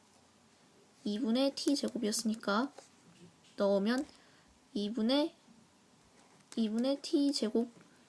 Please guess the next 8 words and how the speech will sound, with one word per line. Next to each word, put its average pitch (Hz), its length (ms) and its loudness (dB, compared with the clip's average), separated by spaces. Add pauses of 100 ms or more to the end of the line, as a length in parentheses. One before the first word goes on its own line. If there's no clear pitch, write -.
(760)
곱하기 269 380 2 (520)
T. - 260 -4 (720)
삼 262 340 -4
마이너스 233 680 0
T가 262 680 -4 (160)
일. 240 200 0 (640)
지우고 226 500 -2
지워지고. 233 600 -2